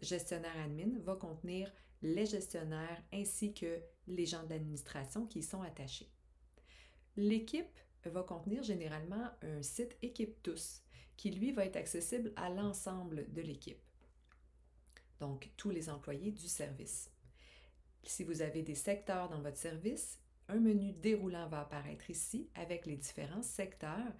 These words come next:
qui y en font partie. Je vous donne maintenant,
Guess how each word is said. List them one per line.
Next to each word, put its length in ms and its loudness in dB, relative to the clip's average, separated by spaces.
qui 260 2
y 160 -4
en 80 -2
font 220 -2
partie. 480 -4
Je 200 2
vous 180 2
donne 220 4
maintenant, 520 -2